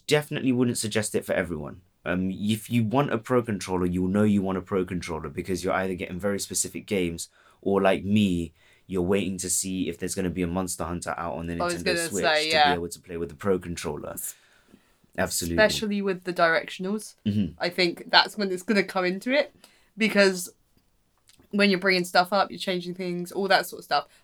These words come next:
Speaker 2: I think the directionals on the current Joy-Cons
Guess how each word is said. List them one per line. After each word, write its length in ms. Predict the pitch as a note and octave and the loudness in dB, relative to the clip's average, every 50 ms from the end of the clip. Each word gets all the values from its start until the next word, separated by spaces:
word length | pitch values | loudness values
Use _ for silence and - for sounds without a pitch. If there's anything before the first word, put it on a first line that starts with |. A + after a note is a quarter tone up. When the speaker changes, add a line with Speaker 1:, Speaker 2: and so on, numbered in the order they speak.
| _ - | _ -6
Speaker 2:
I 80 | F3+ | -6
think 240 | E3 - F3+ F3+ - | -2 -2 -4 -4 -4
the 80 | - F3 | -6 -2
directionals 640 | - F3 F3 F3 F#3+ F#3 - - E3+ D#3+ D#3 - - | 2 4 4 4 4 2 -2 -6 -6 -6 -6 -6 -4
on 200 | E3 D#3+ D#3+ D#3 | -4 -4 -4 -4
the 100 | D#3 D3+ | -8 -8
current 540 | - _ - - - D#3 D3+ D#3 D3+ - - | -10 _ -14 -8 -6 -4 -4 -4 -4 -6 -4
Joy-Cons 480 | - D#3+ D3+ D3 D3 - - E3 E3+ | 0 0 0 0 0 -4 -4 -4 -4